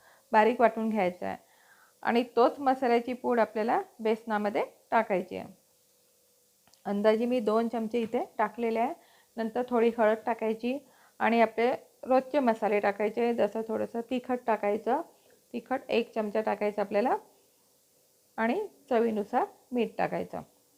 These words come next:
आता सगळं साहित्य आपल्याला एकत्र करून घ्यायचं आहे, मिक्स करायचं आहे चांगलं आणि मिक्स झाल्यानंतर आपल्याला त्यामध्ये पाणी टाकायचं आहे. पाणी टाकून आपल्याला, अ, भिजवून घ्यायचं आहे.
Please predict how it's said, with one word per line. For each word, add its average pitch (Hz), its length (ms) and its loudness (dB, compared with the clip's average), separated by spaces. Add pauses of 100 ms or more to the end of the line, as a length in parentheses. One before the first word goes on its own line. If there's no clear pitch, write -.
(160)
आता 226 220 -6
सगळं 247 360 4
साहित्य 262 340 2
आपल्याला 233 320 4
एकत्र 240 440 2
करून 226 300 0
घ्यायचं 226 380 2
आहे, 226 80 2
मिक्स 226 340 -2
करायचं 214 380 2
आहे 208 80 0
चांगलं 220 380 0 (540)
आणि 240 240 4
मिक्स 240 360 2
झाल्यानंतर 226 480 0
आपल्याला 220 400 2 (360)
त्यामध्ये 220 320 2
पाणी 226 320 0
टाकायचं 185 480 -6
आहे. 180 80 -4 (420)
पाणी 226 300 4
टाकून 247 320 0
आपल्याला, 226 420 2 (480)
अ, 220 320 2
भिजवून 247 400 6
घ्यायचं 180 340 4
आहे. - 160 -8